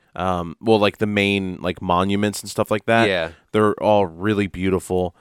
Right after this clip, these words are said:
Speaker 1: The water effects are really good. And just, like, kind of the general, you know, how people look.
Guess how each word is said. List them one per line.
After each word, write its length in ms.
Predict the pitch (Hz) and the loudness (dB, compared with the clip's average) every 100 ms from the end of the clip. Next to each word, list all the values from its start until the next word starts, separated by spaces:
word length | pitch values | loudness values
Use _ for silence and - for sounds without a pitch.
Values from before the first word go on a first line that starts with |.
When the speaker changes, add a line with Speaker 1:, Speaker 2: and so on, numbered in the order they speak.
| _ | _
Speaker 1:
The 320 | 101 104 98 | -2 0 0
water 420 | 90 90 90 92 | -2 -2 0 0
effects 400 | 95 - 92 - | 0 -2 -4 -4
are 100 | 90 | -6
really 240 | 90 90 87 | -4 -4 -4
good. 540 | 90 90 87 87 78 | -2 -2 0 -2 -6
And 240 | - 90 90 | -8 -10 -6
just, 260 | 98 - 107 | -6 -4 -4
like, 180 | 110 | -4
kind 220 | - 147 151 | -2 -2 -2
of 100 | 139 | -6
the 80 | |
general, 760 | 131 113 123 123 120 120 117 117 _ - | -6 0 0 0 -2 0 -2 -4 _ -12
you 100 | 101 | -4
know, 280 | 104 101 95 | 2 2 2
how 220 | 98 107 | 0 0
people 440 | 110 110 101 104 92 | 0 -2 -4 -4 -2
look. 420 | 95 95 - - | 0 0 -2 -20